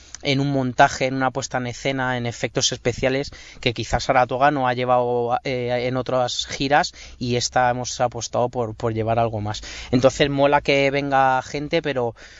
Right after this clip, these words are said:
vamos, yo he estado muy, muy pendiente de esa puesta en escena personalmente,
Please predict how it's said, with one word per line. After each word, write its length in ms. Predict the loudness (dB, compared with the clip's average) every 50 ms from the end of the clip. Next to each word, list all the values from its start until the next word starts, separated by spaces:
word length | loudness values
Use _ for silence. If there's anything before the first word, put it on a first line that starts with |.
| -12 0 4
vamos, 260 | 4 4 4 4 0
yo 100 | -2 -2
he 20 | -2
estado 400 | 0 4 4 6 6 4 2 0
muy, 200 | -2 -2 -2 -2
muy 200 | -2 -2 -2 -2
pendiente 580 | -2 -2 0 2 2 2 2 0 0 0 0
de 100 | 0 -2
esa 180 | -2 -2 -2 -4
puesta 260 | -4 -4 -8 -6 -6
en 100 | -4 -4
escena 400 | -6 -8 -6 -4 -4 -2 -2 -2
personalmente, 880 | -2 -4 -6 -6 -4 -4 -4 -4 -4 -2 -2 -4 -2 2 4 4 4 2